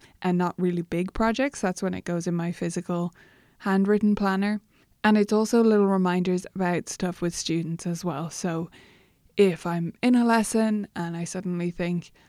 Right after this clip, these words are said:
"Oh, I need to bring that book for them next week," I'll just quickly jot it down on that day, on their lesson day in the following week, as a reminder to myself. Because I know I look at that planner every day, and there'll never be a time when I d-,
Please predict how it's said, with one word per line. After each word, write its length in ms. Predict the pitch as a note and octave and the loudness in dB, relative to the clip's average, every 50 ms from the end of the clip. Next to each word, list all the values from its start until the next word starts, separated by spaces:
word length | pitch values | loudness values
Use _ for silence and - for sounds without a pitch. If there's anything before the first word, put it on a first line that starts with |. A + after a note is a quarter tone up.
| _ _ _ _ _ - | _ _ _ _ _ 6
"Oh, 420 | A3 G#3+ G#3 G3 F#3 F3 D#3+ - - - - - - | 8 8 8 8 6 2 -4 -8 -12 -18 -20 -6 0
I 80 | F#3+ | 4
need 180 | G3 G3+ G3+ F#3+ | 6 6 6 4
to 60 | - - | 2 0
bring 240 | - F#3+ F#3+ F3+ | 0 2 2 2
that 220 | F3+ E3+ E3 D#3+ - _ _ _ _ _ | 0 -2 -4 -6 -10 _ _ _ _ _
book 320 | F#3+ - G3+ G3+ G#3 - | -4 0 0 0 0 -2
for 140 | - - A3 | 0 2 2
them 240 | G#3 G#3+ G#3 G3+ G3+ | 4 4 4 4 4
next 300 | G3 F#3+ G3 - - - | 4 2 0 -2 -4 -4
week," 260 | A3 A#3+ A#3+ - - - - - - - - _ _ _ _ - | -2 -2 -4 -4 -10 -20 -20 -20 -20 -20 -20 _ _ _ _ 0
I'll 100 | G3+ G3 | 2 4
just 220 | G3 G#3+ G#3+ - | 4 2 2 2
quickly 360 | - A3 G#3 - - G3 F#3+ F#3 | 0 0 0 2 2 2 2 2
jot 220 | - F3+ F3 F3 | 2 0 0 0
it 100 | F3 E3 | -2 -2
down 360 | - F3 E3 F3+ F3 E3+ - - _ _ _ _ _ _ - | -2 0 0 0 0 -2 -4 -6 _ _ _ _ _ _ -2
on 180 | - F#3 F#3 F3+ | 2 2 4 4
that 220 | F3+ F3 F3+ - | 4 2 0 -2
day, 340 | - F3 E3+ F3 F3+ F#3 F#3+ - - | -4 -4 -4 -4 -4 -6 -6 -6 -2
on 160 | F#3+ F#3+ F#3+ | 0 2 2
their 280 | F#3+ F#3 F#3 F#3 F3+ | 2 2 2 2 0
lesson 380 | F3 F3 E3+ F3 - - F#3 F3 | 0 -2 -2 -4 -4 -2 -2 -2
day 200 | E3+ D#3 D#3 D#3+ | -2 -2 -4 -6
in 180 | - - F3 F3 | -6 -6 -6 -6
the 60 | F3 | -4
following 500 | - - F3+ E3 D#3+ D#3+ E3 E3 E3 E3+ | -2 -2 -2 -2 -2 -2 -4 -4 -4 -4
week, 340 | E3 B2 C#3 - - - - - - - - _ _ - | -4 -6 -6 -8 -10 -18 -20 -20 -20 -20 -20 _ _ -4
as 140 | F3+ F3 F3+ | -4 -2 0
a 60 | F3 | 0
reminder 380 | F3 E3+ E3+ E3 E3 D#3+ F#3 | 0 2 0 0 0 -2 -4
to 120 | E3+ - - | -6 -6 -6
myself. 540 | D3 E3 E3 - D#3 - - - - - - _ _ _ _ _ _ _ _ _ _ _ | -6 -4 -4 -4 -6 -8 -10 -14 -20 -20 -20 _ _ _ _ _ _ _ _ _ _ _
Because 300 | - G#3 - A3 G#3 F#3+ - | 2 4 6 6 4 4 2
I 140 | - G3 G3+ | 2 4 6
know 240 | G3 G3+ G3+ G#3 G#3 | 6 6 6 6 6
I 100 | G3+ G3+ | 6 6
look 240 | F#3+ F#3+ F#3+ - G3+ | 6 4 2 2 0
at 60 | - | -2
that 160 | F#3+ F#3 - | -2 -2 -2
planner 320 | - F#3+ F#3+ F#3 F3+ F3+ F3+ | 0 2 2 2 4 4 2
every 240 | F3+ F3+ F3+ F3+ | 2 2 2 4
day, 440 | F3+ A3+ A#3 A#3 A#3+ B3 B3 A#3 G#3 - - - - - | 6 6 6 6 6 6 4 4 2 -2 -8 -12 -6 -2
and 260 | F#3 F3+ F3+ F3 F3 | 0 0 2 2 0
there'll 180 | F3+ F3+ F3+ | 0 0 0
never 220 | F3+ F#3 F#3 F#3+ F#3 | 2 2 2 2 2
be 140 | F#3 F#3 F3+ | 2 2 2
a 60 | F3 | 0
time 260 | - F#3 F3 F3 F3 | 0 -2 -2 -2 0
when 160 | F3 E3+ E3+ | -2 -2 -2
I 120 | E3+ E3+ E3+ | -2 -4 -4
d-, 120 | - - | -6 -8